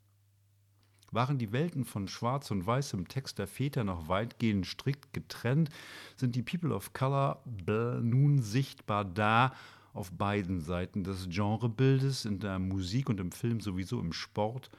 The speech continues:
werden von weißen Jugendlichen in ihren Bewegungen nachgeahmt und für die lässige Art ihrer Selbstzurschaustellung bewundert. Auch ein Literaturstudium,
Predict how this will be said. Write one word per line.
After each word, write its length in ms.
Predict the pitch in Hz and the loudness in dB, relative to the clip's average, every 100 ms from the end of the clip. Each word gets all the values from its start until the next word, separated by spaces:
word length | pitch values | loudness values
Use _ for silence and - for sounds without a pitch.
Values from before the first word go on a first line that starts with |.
| - - _ | -20 -20 _
werden 240 | 104 104 107 | 0 0 0
von 280 | 107 92 | -2 0
weißen 480 | 87 101 123 - 113 | 2 2 2 2 0
Jugendlichen 760 | 92 120 127 117 - 135 - 143 | 2 0 2 0 0 -2 2 2
in 140 | 113 | 2
ihren 400 | 104 110 104 95 | 0 -2 -2 -2
Bewegungen 720 | 92 87 104 113 101 92 90 | -4 0 0 2 2 2 2
nachgeahmt 960 | 92 101 110 - 110 80 107 117 120 113 | 2 0 -2 -6 -8 -6 -2 0 0 0
und 180 | 110 - | -2 -4
für 160 | - | -8
die 120 | 95 | -6
lässige 480 | 95 104 - 95 - | -4 -6 -6 -6 -6
Art 220 | 85 98 | -6 -10
ihrer 280 | 101 87 90 | -6 -4 -4
Selbstzurschaustellung 1400 | 78 95 92 - - - 87 - 90 85 - 92 87 85 85 | -2 -4 -6 -10 -10 -8 -8 -6 -6 -6 -6 -6 -4 -4 -4
bewundert. 800 | 87 76 82 71 69 69 - - _ _ _ _ _ _ _ _ _ _ _ _ _ _ _ _ _ _ _ _ _ _ _ _ _ _ _ _ _ - _ _ - | -6 -6 -8 -8 -10 -14 -20 -20 _ _ _ _ _ _ _ _ _ _ _ _ _ _ _ _ _ _ _ _ _ _ _ _ _ _ _ _ _ -20 _ _ -6
Auch 140 | 117 | 0
ein 140 | 127 113 | 2 2
Literaturstudium, 1200 | 120 110 98 - 123 127 - 147 143 151 156 | 0 -2 -4 -4 -2 -2 -2 -2 0 0 0